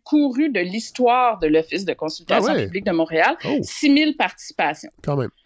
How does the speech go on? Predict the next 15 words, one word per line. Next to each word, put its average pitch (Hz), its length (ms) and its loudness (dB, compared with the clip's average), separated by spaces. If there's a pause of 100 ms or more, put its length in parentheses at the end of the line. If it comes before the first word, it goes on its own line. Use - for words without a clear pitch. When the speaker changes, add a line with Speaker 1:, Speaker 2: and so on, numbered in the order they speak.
(520)
Speaker 1:
Donc, 190 240 -2
euh, 175 200 2 (100)
c'est - 160 -20 (240)
un 196 160 -2
bel 254 180 0
exercice. 220 640 -4
Puis - 100 -10
Speaker 2:
Oui. 254 140 4
Speaker 1:
à - 60 -2
partir 359 340 -4
de 285 100 2
là, 180 400 0 (220)
de 165 140 -2
ce 160 100 -8
rapport-là, 170 640 0